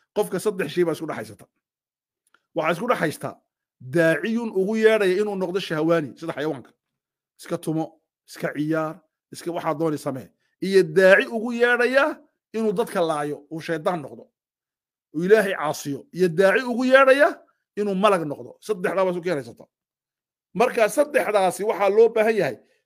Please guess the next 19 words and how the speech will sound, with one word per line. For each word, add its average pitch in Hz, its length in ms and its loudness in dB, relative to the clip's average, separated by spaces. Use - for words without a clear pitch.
bini 185 260 -2
aadamku 226 420 2
in 220 200 -8
uu 202 300 -4
nafteed 185 440 -2
noqonaysa 165 440 -10
markaa. - 240 -18
Qur-aanku 185 280 -2
wuxuu 190 140 -6
inoo 196 140 -6
sheegay 170 200 -8
saddex 160 240 -10
nafood. 123 300 -14
Naf 226 200 0
uu 226 120 -6
u 240 40 -4
bixiyey 196 300 -2
Qur-aanku 190 440 -4
mutma'inna, 156 640 -6